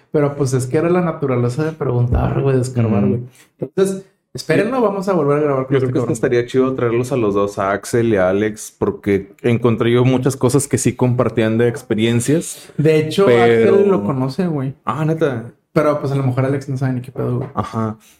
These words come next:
Speaker 2: Sí, y, y creo que hay muchas cosas también que son bien distintas, güey. Como de las cosas que decía Alex a las que decía Axel.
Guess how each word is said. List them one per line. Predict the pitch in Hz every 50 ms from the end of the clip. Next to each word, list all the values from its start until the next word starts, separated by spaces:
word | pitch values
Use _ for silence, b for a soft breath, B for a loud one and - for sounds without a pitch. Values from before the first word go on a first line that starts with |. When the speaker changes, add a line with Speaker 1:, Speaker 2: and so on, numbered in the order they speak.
| b _
Speaker 2:
Sí, | - - 131 127 139 160 147 131 131 127
y, | 143
y | 143 127
creo | 147 123 -
que | -
hay | 156
muchas | 156 156 156 - -
cosas | - 165 160 -
también | 165 147 151 143 143
que | 160
son | - 165 147 143
bien | 147 147 151
distintas, | 151 147 - - 117 120 131 123 127 117 104 98
güey. | 98 95 95 95 95 95 95
Como | - - 107 104 104 101 98 98 98
de | 104 104 104 104 104
las | 107 107 104
cosas | - 123 120 120
que | - - 143
decía | 135 131 127 127 135 139 131 131 131 131 131 127 120 104 98 107
Alex | 117 127 131 127 127 127
a | 123
las | 117 110 -
que | - 113
decía | 101 98 - - 104 95 98
Axel. | 98 - - 120 117 113 117 120